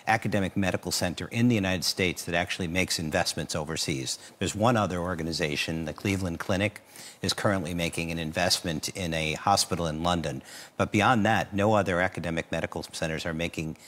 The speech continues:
any kind of investment overseas. And the way it all started for U P M C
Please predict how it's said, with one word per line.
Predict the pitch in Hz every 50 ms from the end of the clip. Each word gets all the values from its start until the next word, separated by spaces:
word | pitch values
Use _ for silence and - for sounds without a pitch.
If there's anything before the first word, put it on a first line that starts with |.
| - - - -
any | - 98 110 113
kind | 104 - 95 82 78
of | 80
investment | 82 78 76 87 82 78 - - - 80 69 -
overseas. | 90 80 76 80 - - - 101 78 64 60 - - - - - - - - - - - - - -
And | 98 98 92 95
the | 98
way | 101 135 160 175
it | 139
all | 127 113 95
started | - - - 113 107 113 110 90 -
for | - - 90
U | 87 92 92
P | - - 95
M | 87 85 85
C | 80 - - 127 131 104 80 76 76